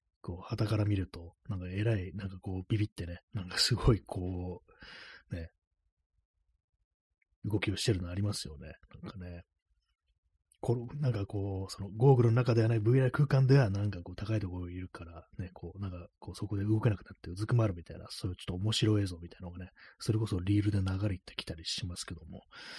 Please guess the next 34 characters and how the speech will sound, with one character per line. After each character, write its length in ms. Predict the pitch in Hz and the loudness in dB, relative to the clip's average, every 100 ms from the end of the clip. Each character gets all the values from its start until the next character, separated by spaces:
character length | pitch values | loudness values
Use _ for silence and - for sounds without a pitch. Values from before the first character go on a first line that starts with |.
| - - - | -14 -16 -8
ね、 100 | 92 | -6
あ 120 | 92 | 0
れ 80 | 101 | 2
に 140 | 104 101 | 2 2
な 100 | 101 | 0
り 80 | |
そ 160 | 101 107 | 0 -4
う 40 | 80 | -8
で 60 | |
す 120 | - - | -10 -12
ね。 60 | 82 82 - - 98 | -14 -16 -20 -12 -8
私 220 | 98 107 | -6 -2
ブ 200 | 110 123 | 4 8
イ 100 | 143 | 8
ア 60 | 120 | 8
ー 60 | |
ル 80 | 92 | 4
は 80 | 92 | -4
ね、 80 | 92 | -10
ち 60 | |
ょ 20 | - | -14
っ 40 | |
と 100 | - | -16
た-、 160 | - 107 | -6 -2
未 160 | 104 | 0
体 200 | - 117 | 4 2
験 180 | 110 87 | 2 -4
な 80 | 87 | -8
ん 80 | 87 | -10
で 80 | 90 | -14
す 80 | |
け 80 | - | -12
ど 80 | 90 | -12
も 240 | 87 82 | -12 -14